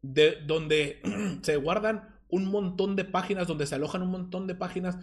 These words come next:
un chingo de, de big data, un chingo de información. Jeff Bezos, güey, es, es literal el dueño del sesenta por ciento de internet, güey.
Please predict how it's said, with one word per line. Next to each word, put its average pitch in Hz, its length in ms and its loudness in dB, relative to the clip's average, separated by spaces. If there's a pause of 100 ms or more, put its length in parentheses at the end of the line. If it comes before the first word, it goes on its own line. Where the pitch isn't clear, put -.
(180)
un 165 180 -4
chingo 190 380 0
de, 170 120 2
de 135 280 0
big 143 200 0
data, 165 280 -2
un 165 140 0
chingo 180 260 -2
de 180 60 0
información. 156 480 -2 (380)
Jeff 175 260 2
Bezos, 214 380 4
güey, 190 240 2
es, 156 160 2
es 180 380 -2
literal 185 460 2
el 151 180 4
dueño 202 340 0
del 165 160 2
sesenta 147 400 -4
por 147 140 -4
ciento 139 220 -2
de 156 80 -2
internet, 131 420 -4
güey. 113 260 -10